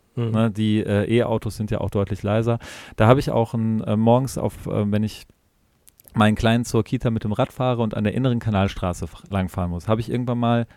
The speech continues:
Speaker 2: das ist eine Hauptverkehrsstraße in Köln.
Speaker 1: Sehr stark befahren, ja.
Speaker 2: Sehr stark befahren. Und da hab ich irgendwann die Möglichkeit, nach rechts in den Park zu fahren. Das sind zehn Meter.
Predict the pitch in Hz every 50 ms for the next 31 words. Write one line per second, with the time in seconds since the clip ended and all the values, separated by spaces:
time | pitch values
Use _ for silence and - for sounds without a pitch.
0 | _ - 110 107 - 117 107 95 98 101 - 107 - - 117 120 - - - 113
1 | 110 - 104 101 - 120 120 131 156 170 113 113 110 107 - - 113 104 - 110
2 | - 110 107 120 135 123 113 - 107 113 117 113 - 127 117 - - 107 - 117
3 | 123 127 120 117 139 147 131 - 143 143 143 139 131 123 123 139 151 - 131 -
4 | - 127 - - 113 104 - - 101 127 160 - - - - - 131 127 123 -
5 | 117 120 131 - - - 90 - - 87 85 85 92 90 - 123 117 - - -
6 | - 160 160 180 175 160 151 147 139 - 104 90 82